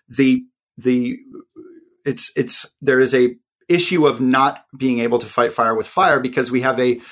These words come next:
a two-party system, and one party, the Democrats, um, are notoriously awful at,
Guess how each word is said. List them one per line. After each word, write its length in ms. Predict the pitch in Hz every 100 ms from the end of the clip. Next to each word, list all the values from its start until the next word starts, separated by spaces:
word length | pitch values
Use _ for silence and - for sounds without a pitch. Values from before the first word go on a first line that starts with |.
| - -
a 80 | 127
two-party 440 | - 175 190 156
system, 420 | 139 135 - 147
and 140 | 143 120
one 180 | 151 151
party, 300 | 117 110 135
the 100 | 117
Democrats, 600 | 160 165 143 117 120 - -
um, 300 | 120 113 117
are 220 | 117 113
notoriously 960 | 120 117 117 - 208 175 151 135 120 - -
awful 560 | 165 175 135 120 113 - - _ -
at, 280 | 127 120